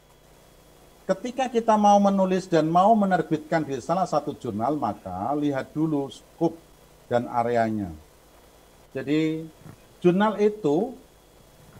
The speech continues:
itu menerbitkan artikel dalam bidang apa? <clears throat> Kalau dalam, kita kalau misalnya adik-adik yang dari P S, maka cari yang terkait dengan sains yang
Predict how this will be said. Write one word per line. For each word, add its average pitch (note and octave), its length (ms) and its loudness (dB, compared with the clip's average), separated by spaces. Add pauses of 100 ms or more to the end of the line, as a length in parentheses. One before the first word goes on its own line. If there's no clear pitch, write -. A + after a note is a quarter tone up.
(160)
itu E3 240 -2
menerbitkan F#3+ 1120 0
artikel - 320 -4 (600)
dalam D3+ 400 0
bidang F3 320 0
apa? F3+ 400 -2 (480)
<clears throat> E3 160 2 (800)
Kalau C3+ 180 6
dalam, C#3+ 480 2 (320)
kita G#3+ 300 4
kalau G3 240 8
misalnya F3+ 640 2 (240)
adik-adik E3+ 480 2
yang F3+ 100 4
dari D3+ 540 4
P D#3 160 0
S, G3 240 2
maka D#3+ 320 0
cari G3 400 4
yang G#3 320 2 (320)
terkait F3+ 400 0
dengan D3 400 -2 (420)
sains D#3 640 0 (640)
yang B2+ 240 -4